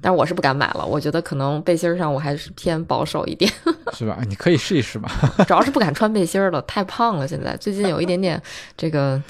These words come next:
Speaker 1: 身材焦虑。 <laughs>
Speaker 2: 那其实我们之前提到的那个 Gooder 的眼镜也算是一个花哨的装备，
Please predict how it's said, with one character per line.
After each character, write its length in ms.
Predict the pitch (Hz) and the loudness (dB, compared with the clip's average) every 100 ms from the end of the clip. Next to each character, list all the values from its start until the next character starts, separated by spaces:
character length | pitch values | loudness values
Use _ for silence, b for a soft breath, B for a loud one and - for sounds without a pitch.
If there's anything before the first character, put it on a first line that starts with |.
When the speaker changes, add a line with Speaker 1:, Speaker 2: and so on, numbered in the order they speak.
| B B | B B
Speaker 1:
身 200 | - 208 | 0 2
材 200 | 202 160 | 4 2
焦 220 | 165 175 | 2 2
虑。 140 | 185 170 | 2 2
<laughs> 60 | 190 - 311 311 480 - 605 - - 539 - - - - _ _ B B B B - - | 0 2 2 4 2 2 -4 -4 -4 -4 -6 -10 -20 -20 _ _ B B B B -20 -8
Speaker 2:
那 100 | - | -4
其 160 | 156 147 | -2 2
实 80 | 165 | 2
我 120 | 113 | 2
们 120 | 104 | 0
之 120 | 139 | 0
前 160 | 143 156 | 0 0
提 200 | - - | -2 0
到 160 | 117 143 | 4 4
的 80 | |
那 80 | 131 | 4
个 140 | 123 117 | 2 0
Gooder 320 | - 160 156 | 0 2 4
的 100 | 120 | 4
眼 240 | 107 - | 4 -2
镜 300 | 110 147 117 | 2 4 4
也 120 | 98 | 2
算 160 | 107 131 | 0 -2
是 120 | 113 | 0
一 80 | 104 | -4
个 80 | 104 | -4
花 160 | 113 | -4
哨 100 | 107 | -4
的 80 | 104 | -4
装 220 | 98 98 | -4 -4
备， 80 | 98 | -4